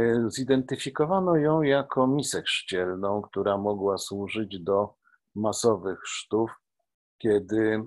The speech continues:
władca zdecydował się zostać chrześcijaninem.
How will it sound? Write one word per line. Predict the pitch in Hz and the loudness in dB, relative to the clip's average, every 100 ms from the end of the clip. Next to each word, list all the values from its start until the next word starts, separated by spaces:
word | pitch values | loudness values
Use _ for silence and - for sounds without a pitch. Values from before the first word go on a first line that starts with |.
| - - | -12 -16
władca | 107 95 101 98 104 101 | -10 -2 -2 -2 -4 -4
zdecydował | 85 104 - 98 95 95 98 | -4 -8 -6 -4 -2 -2 -4
się | - 101 | -6 -8
zostać | 95 87 - 98 - | -6 -10 -6 -6 -6
chrześcijaninem. | - 104 - - 101 92 95 98 107 | -8 -8 -8 -6 -6 -6 -6 -4 -4